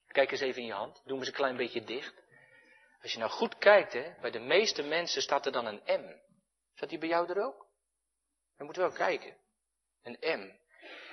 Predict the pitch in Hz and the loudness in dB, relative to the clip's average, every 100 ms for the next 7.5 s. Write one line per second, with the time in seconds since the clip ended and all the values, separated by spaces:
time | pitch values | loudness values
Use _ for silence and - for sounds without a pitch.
0 | - 117 110 - 214 240 202 - 147 175 | -8 -6 -4 6 8 8 4 2 6 8
1 | 214 151 151 143 123 - - 120 113 127 | 10 8 4 -2 -2 -4 -2 -2 -2 2
2 | 202 220 110 110 - _ - _ _ _ | 4 4 0 -6 -10 _ -20 _ _ _
3 | _ - 127 - - - - 110 131 202 | _ 0 2 2 -2 -20 -20 -4 6 6
4 | 185 - - 98 - 110 - - - _ | 6 2 -2 -6 -12 -12 -10 -12 -14 _
5 | - 180 143 104 - _ - - _ _ | 0 0 0 -10 -16 _ -20 -20 _ _
6 | _ _ _ _ _ _ _ _ _ - | _ _ _ _ _ _ _ _ _ -6
7 | 113 123 117 107 104 | 0 2 4 2 2